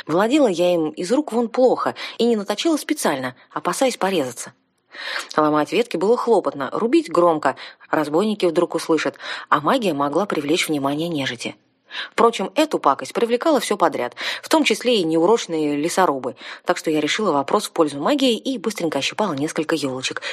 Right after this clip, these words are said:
щелкая пальцами по основанию сучьев. Лежаки вышли роскошные. Оставалось только разжечь костер, когда далеко в лесу, а может, а, на пойменном лугу за лесом, завыли волки.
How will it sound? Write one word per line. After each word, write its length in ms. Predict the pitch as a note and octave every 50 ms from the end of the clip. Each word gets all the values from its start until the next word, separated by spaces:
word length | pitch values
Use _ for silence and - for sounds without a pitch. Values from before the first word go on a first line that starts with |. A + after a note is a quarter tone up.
| -
щелкая 360 | - - D#3+ D3 - - D3
пальцами 420 | - - G3+ A#3+ A#3 - - E3 D3
по 140 | - C3+ C3+
основанию 440 | - - C3 B2+ C#3 D#3 D#3 D3+
сучьев. 440 | C3+ - - C#3+ - - - - - _ _ _ _ _ _ _ _ - - - - - - - - -
Лежаки 440 | C3+ C#3+ C#3 B2+ B2 - - D4 C#4
вышли 380 | F3+ D3 E3 G#3+ G#3 - F3
роскошные. 880 | D#3 C#3+ C#3+ C3+ - - - - C3+ B2+ - - - - A#2+ A#2 - - _
Оставалось 480 | - C#3 - - F3 G3 B3+ C4+ B3+ B3
только 280 | - C4 B3+ - A#3+
разжечь 340 | A#3 A#3 G#3+ G3+ A3 A3+ -
костер, 540 | - - B3+ - - - - C4 F3+ C#3 - - - - - -
когда 300 | - - - C#3 D3+ C#3+
далеко 380 | C#3 C#3+ C#3+ D#3 - - E3+
в 100 | D3+ C3
лесу, 460 | C3+ B2+ C3 B2+ - - - B3 B3 F3
а 140 | D3+ C3
может, 500 | - C3+ D3 D#3 - C#3 B2+ - _ -
а, 240 | C3+ C3 B2+ B2 A#2+
на 220 | A#2+ B2 B2+ B2+ B2
пойменном 540 | - - - C#3 C3 B2 B2+ B2+ B2+ B2+
лугу 280 | C3 C#3 E3+ G#3 D4 E4
за 100 | A3+ F#3
лесом, 380 | D3+ D3 D3 C#3 - C#3 B2+ - - - _ _ _ -
завыли 440 | C3+ B2+ C3+ C3+ C3+ C3+ E3+ F#3+ G#3+
волки. 680 | G3+ F#3+ E3 D#3+ D#3 D3 C3+ B2 B2 - - A2 -